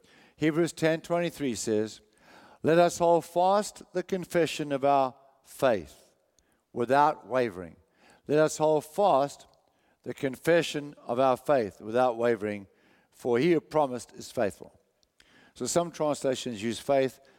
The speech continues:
some use hope, and according to Greek, you can use either one. So, let's hold fast to the confession of our faith without wavering.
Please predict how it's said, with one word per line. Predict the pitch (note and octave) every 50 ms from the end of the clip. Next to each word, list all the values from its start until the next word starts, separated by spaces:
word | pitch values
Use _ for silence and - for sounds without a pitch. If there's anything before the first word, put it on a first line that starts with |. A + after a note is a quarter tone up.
| _ _
some | - - - C3 B2+ A#2+
use | A#2+ A#2+ A#2+ A#2 G2
hope, | G2+ G#2+ C3 C3+ C3+ C3+ - _ _ _ _ _ _ _ _ _ _ _ _ _ _ _ _ _ _
and | A2+ B2 B2 A#2 A#2 - - _ _ _ _
according | _ - C#3+ B2+ A#2 A2+
to | A2 -
Greek, | A#2 A#2 A#2 A#2 - -
you | A2+ G2+
can | - G#2+ G#2
use | G#2+ G#2+ G#2 F2+ -
either | - A#2+ F#2 G2
one. | F2+ F2+ A2+ B2 G#2+ E2+ - - _ _ _ _ _ _ _ _ _ - - - - _
So, | - - G#3 G3+ D3 G2 - - _ _ _ _ _ _ _ -
let's | F3 F#3 - -
hold | G3+ G3+ F#3+ -
fast | - G#3+ A3 A#3 B3 A#3 - -
to | G#3+
the | G#3
confession | - - F#3 E3 - - F3+ F3+ F3 - - E3+
of | D3+
our | D3+ C#3 C3+
faith | - - - C#3+ C#3+ C3+ C#3 C#3 C3+ - - _ _ _ _ _ _ _ _ _ _ _ _ _ _ _ _ _
without | - A#2 A2+ A#2 A#2 A#2+ G#2
wavering. | G2 G2 F2 D#2+ E2+ D#2 -